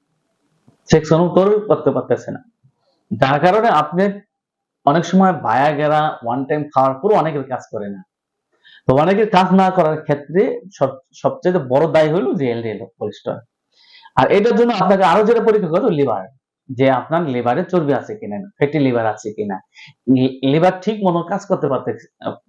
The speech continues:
পারতেছে কিনা। এই জন্য এই দুইটা পরীক্ষা করবেন। এই দুইটা পরীক্ষা করে আপনি দেখবেন যে আপনার ভিতরে কোন জিনিসটা আপনার অভাব রয়েছে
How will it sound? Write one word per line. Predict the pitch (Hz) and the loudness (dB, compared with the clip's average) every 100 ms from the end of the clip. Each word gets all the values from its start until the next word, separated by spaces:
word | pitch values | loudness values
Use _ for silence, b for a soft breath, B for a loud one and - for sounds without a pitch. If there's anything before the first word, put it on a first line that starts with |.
| - - | -12 -4
পারতেছে | 135 135 127 113 | -2 -2 -4 -2
কিনা। | 107 101 95 _ _ _ _ _ _ b b - | -2 -4 -8 _ _ _ _ _ _ b b 0
এই | 135 | 2
জন্য | 160 | 2
এই | 190 175 | 2 2
দুইটা | 147 196 214 | 4 2 2
পরীক্ষা | 196 170 151 | 0 -2 -4
করবেন। | 113 107 - - _ _ _ _ _ | -4 -8 -10 -20 _ _ _ _ _
এই | 135 | 0
দুইটা | 135 165 196 | 2 2 2
পরীক্ষা | 185 190 190 185 | 2 0 0 -4
করে | 190 131 139 185 294 - - _ | -2 -2 2 2 0 -4 -12 _
আপনি | 127 - 165 220 370 - _ _ _ _ _ _ 127 117 | -8 -2 0 0 -4 -14 _ _ _ _ _ _ -2 2
দেখবেন | 151 143 196 | 2 2 2
যে | 190 | 2
আপনার | 156 156 135 | 0 -2 -2
ভিতরে | 131 165 | -4 -2
কোন | 185 190 226 269 359 - _ _ _ _ _ _ _ _ _ _ _ - 135 | -4 0 0 0 -6 -14 _ _ _ _ _ _ _ _ _ _ _ 0 4
জিনিসটা | 165 160 - 196 349 - _ | 4 2 2 2 2 -8 _
আপনার | - 117 135 180 - - _ _ | -4 -2 2 0 0 -14 _ _
অভাব | 143 165 185 143 | 0 2 0 -2
রয়েছে | 127 95 - 107 - | -6 -8 -12 -14 -14